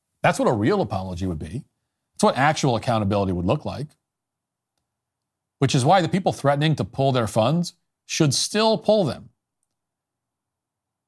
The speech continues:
Like, if you donate to the National M S Society, you should stop and, and you should not start again. I don't care if they made this apology.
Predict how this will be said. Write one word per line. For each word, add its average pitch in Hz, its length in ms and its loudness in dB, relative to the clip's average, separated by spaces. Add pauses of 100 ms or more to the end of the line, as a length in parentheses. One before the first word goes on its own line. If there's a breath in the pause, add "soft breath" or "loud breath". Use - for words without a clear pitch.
(180)
Like, 139 100 2
if 117 80 2
you 170 100 6
donate 156 540 4
to 123 80 -2
the 123 60 2
National 143 300 2
M 139 60 2
S 135 100 0
Society, 139 360 2
you 127 320 2
should 165 480 0
stop 135 500 2 (300)
and, 127 360 2
and 123 280 0
you 131 140 2
should 131 200 0
not 151 200 4
start 170 240 2
again. 156 340 0 (1400)
I 127 40 0
don't 143 120 4
care 170 100 4
if 151 60 -2
they 151 100 2
made 180 160 2
this 190 120 0
apology. 95 440 -4